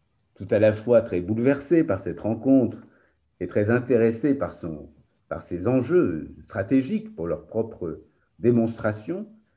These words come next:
eh bien, ils découvrent que c'est une impossible découverte, car, euh, il fallait reconnaître ces Juifs dans le même moment où ceux-ci devaient reconnaître la révélation,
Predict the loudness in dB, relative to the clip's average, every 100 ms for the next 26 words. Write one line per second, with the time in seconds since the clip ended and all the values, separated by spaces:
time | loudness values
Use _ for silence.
0 | _ _ _ _ _ -2 2 4 4 4
1 | 0 -16 _ -4 -2 2 2 4 0 -2
2 | -2 4 6 4 0 -4 0 -2 2 2
3 | 2 -2 -2 -4 -2 -2 -4 0 0 0
4 | -6 -20 _ _ _ _ _ _ 2 4
5 | 4 0 -8 -10 -10 _ _ _ _ _
6 | _ _ -4 -4 4 4 6 4 4 4
7 | 4 4 2 -2 -8 -4 -4 -4 -6 -8
8 | -10 -20 _ _ _ _ _ _ _ _
9 | _ _ _ _ 4 6 6 6 4 4
10 | 4 4 2 0 -2 -6 -8 -4 0 0
11 | 0 -6 -6 -8 -16 _ _ _ _ _
12 | _ _ 0 2 4 4 4 6 6 6
13 | 4 4 4 4 4 2 0 -10 -10